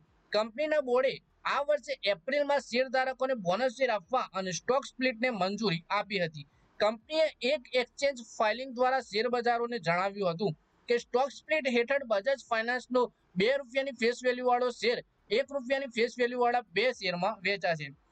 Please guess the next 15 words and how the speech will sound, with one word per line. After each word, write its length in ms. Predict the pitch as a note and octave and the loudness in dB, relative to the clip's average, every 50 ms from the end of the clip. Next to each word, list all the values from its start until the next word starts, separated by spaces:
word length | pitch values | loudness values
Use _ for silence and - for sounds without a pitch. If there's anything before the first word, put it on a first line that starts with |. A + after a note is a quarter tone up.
| _ _ _ _ | _ _ _ _
બોનસ 320 | F3+ G3+ A3 B3+ D4+ D4+ A#3 C#4+ C#4+ | 0 0 2 2 0 -2 -2 -4 -6
ઇસ્યુ 240 | C4+ A3+ - D4+ D4 C4 | -6 -4 -2 0 2 2
હેઠળ 300 | C4+ B3+ D4 D4 C#4 _ | 2 2 0 -2 -2 _
કંપની 380 | - A#3 A3+ A3 _ C4+ D4 C4 - | -4 -4 -4 -4 _ -4 -2 0 2
તેના 200 | C4+ C4+ C#4 - - | 2 2 2 -2 0
શેરધારકોને 1120 | G3 A3+ C4 C4 B3 C4 C4 - B3+ B3 C4 C4 C4 A#3+ A3+ - _ - B3+ C4 C4+ A#3+ D#3 _ _ _ _ _ _ | 0 0 0 2 0 -2 0 0 2 2 2 2 2 -2 -6 -10 _ 2 2 2 2 -2 -4 _ _ _ _ _ _
તેમની 320 | G#3 G#3 G#3+ C4 D4+ B3 - | -2 0 0 0 0 0 0
પાસે 220 | B3+ B3+ - C#4 C#4 | 0 0 0 0 0
રહેલા 280 | C4+ C4+ C4+ C#4 C4+ - _ | 2 2 2 0 -2 -4 _
એક 240 | - G#3+ B3+ B3 - | 0 0 0 0 -4
રૂપિયાની 380 | C#4 C4 A#3+ C#4 C4+ C#4 C4 - | -10 -6 -2 -2 -2 -2 -2 0
ફેસ 240 | - A3+ A#3+ A#3 - | 0 0 0 0 0
વેલ્યુ 240 | A#3+ B3 B3+ B3+ B3+ | -2 0 0 2 2
વાળા 240 | B3 B3+ C4 B3+ G#3+ - | 2 2 0 0 2 2
દરેક 220 | G3+ A#3 C4+ C4 | 2 2 2 -2